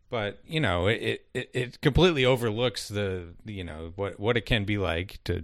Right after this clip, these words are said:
to live in, like, fear of the police, for example, to, to view the police as a sort of occupying force, you know,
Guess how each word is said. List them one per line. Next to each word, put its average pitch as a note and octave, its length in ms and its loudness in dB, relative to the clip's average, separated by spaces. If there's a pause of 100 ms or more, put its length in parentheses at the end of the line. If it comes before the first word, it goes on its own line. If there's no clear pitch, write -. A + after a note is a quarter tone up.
to E2 240 2
live A#2+ 240 10
in, G#2+ 180 0
like, F2+ 220 -4
fear A#2 440 6
of F#2 140 4
the F#2 80 -2
police, G#2+ 640 2
for F#2 240 2
example, E2+ 760 -2
to, F2 200 -6
to - 180 -8
view G2+ 300 4
the A2+ 100 2
police F2+ 380 2
as E2+ 100 -2
a E2 80 -4
sort F#2+ 160 2
of D#2+ 220 0
occupying E2+ 800 -2
force, E2 760 -8
you D#2+ 140 -8
know, D2+ 300 -10